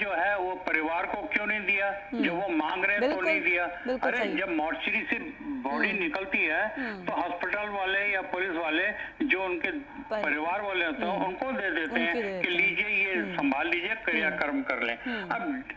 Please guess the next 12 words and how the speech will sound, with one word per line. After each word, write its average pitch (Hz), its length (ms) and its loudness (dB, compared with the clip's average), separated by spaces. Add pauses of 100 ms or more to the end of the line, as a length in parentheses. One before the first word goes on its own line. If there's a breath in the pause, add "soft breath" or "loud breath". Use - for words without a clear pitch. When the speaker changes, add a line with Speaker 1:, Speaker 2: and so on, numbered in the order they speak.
(120)
Speaker 1:
आपने 233 440 2
सारे - 560 0
सबूत 196 520 -2
मिटा 196 320 2
दिए, 160 360 2 (240 loud breath)
Speaker 2:
हम्म। 214 120 -8
Speaker 1:
अगर 208 320 0
administration 160 840 2
ही 247 140 4
ऐसा 214 280 0
काम 165 300 0
करेगी, 127 600 2